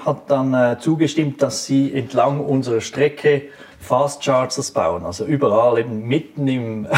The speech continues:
<laughs> im, in Patagonia oder so. Und das war natürlich genial. Aber die, ich glaube, die haben über hundert Fast Chargers gebaut. Also ich meine, das alleine ist schon eine Wahnsinnsinvestition. Und die sagen einfach,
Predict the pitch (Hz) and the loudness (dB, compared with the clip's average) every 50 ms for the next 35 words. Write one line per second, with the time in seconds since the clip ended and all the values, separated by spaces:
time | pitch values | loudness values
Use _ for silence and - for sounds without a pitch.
0 | - - - - - - - 131 120 120 120 - - 127 117 117 107 107 - - | -2 -2 -6 -12 -12 -8 -6 -6 -4 -6 -6 -6 -6 -6 -6 -6 -8 -10 -12 -16
1 | - - - - 143 131 - 135 123 135 147 151 165 165 165 143 120 113 110 107 | -20 -12 -4 -2 0 0 2 2 2 4 4 4 4 2 2 2 2 2 2 0
2 | 117 104 - - 101 104 120 - - - - - - - - - - - - _ | -2 -4 -4 -4 -4 -4 -4 -6 -8 -16 -20 -20 -20 -18 -18 -18 -18 -18 -20 _
3 | _ - 123 123 104 127 123 - 156 151 151 143 151 139 - - 156 165 185 160 | _ -2 0 2 2 2 4 4 4 2 2 0 -2 -2 0 0 2 2 2 2
4 | - 85 - - - _ - - - 120 113 - - - - - - 127 110 101 | 0 -2 -4 -10 -16 _ -16 -6 -2 -2 -2 -2 -2 -8 -6 -2 0 0 0 0
5 | 113 127 120 127 120 110 104 98 92 - - - - - - - - - - _ | -4 -4 -2 -2 -2 -2 -2 -6 -8 -10 -18 -20 -20 -20 -20 -20 -20 -20 -20 _
6 | _ _ - - 170 160 - 156 - - 156 170 175 160 139 123 - - - 113 | _ _ 0 0 2 4 4 2 2 4 2 2 2 2 0 -2 -2 0 2 2
7 | 127 147 - - - - 131 123 131 - - 139 - - 143 - - - - - | 2 2 0 -4 -2 0 2 2 0 -2 -6 -10 -10 -8 -8 -8 -6 -6 -8 -10
8 | - - - 120 - 135 110 139 139 131 123 - 147 147 143 127 117 123 139 185 | -12 -12 -10 -10 -8 -4 -2 0 0 2 2 2 2 2 2 2 2 2 2 2
9 | 196 175 127 117 135 135 - - 147 135 120 117 120 107 123 123 123 131 135 127 | 2 2 0 0 0 0 0 0 0 0 0 -2 -2 0 0 0 0 0 0 0
10 | 131 110 98 135 123 110 113 110 - - - - - - 90 80 95 104 98 - | -2 -4 -4 -4 -4 -2 -4 -4 -4 -6 -10 -10 -8 -8 -6 -6 -6 -4 -2 0
11 | 196 185 143 190 175 165 165 165 156 147 156 143 - - | 2 2 4 2 2 2 0 0 -2 -2 -2 -8 -10 -12